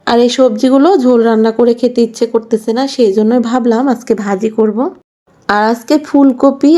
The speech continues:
আলু আর হচ্ছে এখানে তিন পিস মাছ নিছি। এই মাছটা আর ফুলকপি আলুটা দিয়ে আমি পাকোড়া তৈরি করব। সবজিগুলো কাটা হয়ে গেছে, এখন ভালো করে ধুয়ে নিচ্ছি।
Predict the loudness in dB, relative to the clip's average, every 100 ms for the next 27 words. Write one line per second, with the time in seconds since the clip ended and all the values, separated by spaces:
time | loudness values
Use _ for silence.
0 | 0 -4 -2 0 2 2 2 0 -2 -2
1 | -2 0 -2 0 0 2 2 -2 -2 -2
2 | -2 0 0 0 0 -2 -2 -6 -20 -10
3 | 0 2 2 0 -2 -6 _ -2 0 0
4 | -2 -2 0 0 0 -2 0 0 0 2
5 | -2 0 0 2 2 2 0 -2 -4 -2
6 | -2 0 0 0 0 0 0 -6 -8 _
7 | _ _ _ _ -4 0 0 0 2 4
8 | 2 0 0 0 2 2 2 -2 -2 0
9 | 0 0 0 0 0 0 0 0 0 0
10 | 0 2 -2 -6 -8